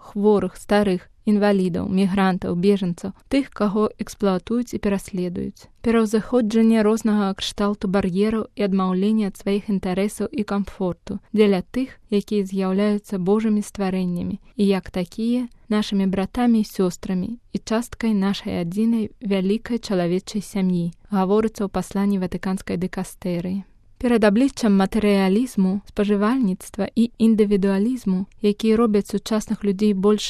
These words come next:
эгацэнтрычнымі, неадчувальнымі і абыякавымі да патрэб і пакут іншых, святы пасад адзначыў асаблівую важнасць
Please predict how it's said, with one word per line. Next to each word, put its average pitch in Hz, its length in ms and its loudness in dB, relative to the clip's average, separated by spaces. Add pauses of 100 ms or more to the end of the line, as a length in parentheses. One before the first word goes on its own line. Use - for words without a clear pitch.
(140)
эгацэнтрычнымі, 202 1040 0 (260)
неадчувальнымі 208 840 0 (180)
і 202 140 2
абыякавымі 196 760 -2
да 190 160 -2
патрэб 202 480 -4
і - 80 -8
пакут 196 380 -8 (100)
іншых, 240 460 -2 (100)
святы 208 400 -2
пасад 220 400 0 (160)
адзначыў 202 640 -2
асаблівую 208 640 0
важнасць 190 640 -4